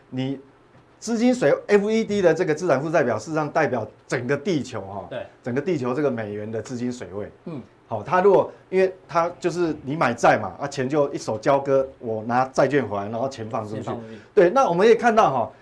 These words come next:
Speaker 1: 其实为什么我们要很在乎这件事情？因为我们大家都知道说这一波是资金行情。
Speaker 2: 是。
Speaker 1: 那资金行情，那要怎么对症下药？那当然就要看资金啊。
Speaker 2: 嗯。
Speaker 1: 那资金有什么奥妙的地方呢？我跟各位报告一下，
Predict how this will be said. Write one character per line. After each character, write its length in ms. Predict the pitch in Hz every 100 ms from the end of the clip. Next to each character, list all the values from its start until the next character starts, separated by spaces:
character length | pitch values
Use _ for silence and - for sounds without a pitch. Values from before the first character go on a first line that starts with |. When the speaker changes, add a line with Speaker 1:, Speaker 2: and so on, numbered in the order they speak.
| _
Speaker 1:
其 140 | - 196
实 60 |
为 180 | 254 285
什 100 | 160
么 140 | 156 156
我 80 |
们 100 | 139
要 140 | 202 170
很 180 | 139 123
在 220 | 208 175
乎 240 | 156 160 160
这 100 | 180
件 160 | 160 147
事 160 | 147
情？ 140 | 113 113
因 80 |
为 80 | 208
我 80 | 180
们 160 | 123 -
大 80 |
家 80 | 160
都 80 | 170
知 100 | 156
道 120 | 170
说 100 | 156
这 140 | 160 160
一 60 |
波 140 | 151 151
是 120 | 151
资 180 | 147 131
金 140 | 131
行 180 | 104 98
情。 140 | 90 -
Speaker 2:
是。 180 | - 127 - _
Speaker 1:
那 80 | 247
资 120 | 247
金 120 | 269 233
行 140 | 175
情， 220 | 175 175 - _
那 100 | 226
要 60 | 202
怎 100 | 143
么 120 | 151
对 160 | 208
症 160 | 180 180
下 140 | 160 156
药？ 100 | 139
那 120 | 233
当 160 | 240 233
然 80 |
就 80 | 220
要 100 | 233
看 180 | 233 233
资 200 | 202 208
金 180 | 208 208
啊。 160 | 196 190
Speaker 2:
嗯。 160 | 262 226 - _
Speaker 1:
那 100 | 262
资 140 | 262
金 140 | 262 269
有 120 | 185
什 100 | 160
么 60 | 180
奥 200 | - 233
妙 140 | 226
的 80 | 208
地 120 | 208
方 160 | 202 196
呢？ 140 | 180
我 60 | 147
跟 120 | 202
各 120 | 220
位 60 | 208
报 200 | 196 190
告 180 | 185 143
一 60 |
下， 160 | 127 131